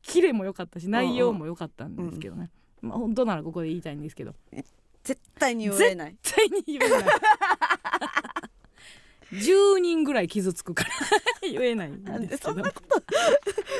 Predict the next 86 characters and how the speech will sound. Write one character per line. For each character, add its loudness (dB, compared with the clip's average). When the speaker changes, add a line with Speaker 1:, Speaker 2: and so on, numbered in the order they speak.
Speaker 2:
そ 2
ん -4
な 0
こ 0
と 2
で 0
一 2
番 2
も 0
う、 0
一 4
番 4
や -4
っ -8
た 2
っ -6
て 4
言 0
え 6
る -4
ん？ 2
<laughs> 0
Speaker 1:
ほ -2
ん 2
ま 0
や -2
な。 -8
Speaker 2:
う 2
ん。 0
Speaker 1:
あ -2
の -2
ー、 -12
そ 4
う 6
い 6
え 2
ば -4
さ、 -10
大 2
徳 -8
さ -4
ん -10
出 -8
さ -4
せ -10
て -4
も -2
ら -2
っ -4
た -8
ん -6
で -16
す -14
よ、 -12
名 -4
古 -4
屋 -8
で。 -12
Speaker 2:
あ、 2
生 -6
放 -4
送。 -10
Speaker 1:
う -6
ん。 0
Speaker 2:
う -2
ん。 -4
Speaker 1:
大 -4
徳 -8
さ -8
ん -8
出 -8
さ -8
せ -14
て -8
も -6
ら -6
っ -12
て、 -12
Speaker 2:
は -2
い。 -2
Speaker 1:
大 2
徳 -6
さ -2
ん -6
っ -8
て、 0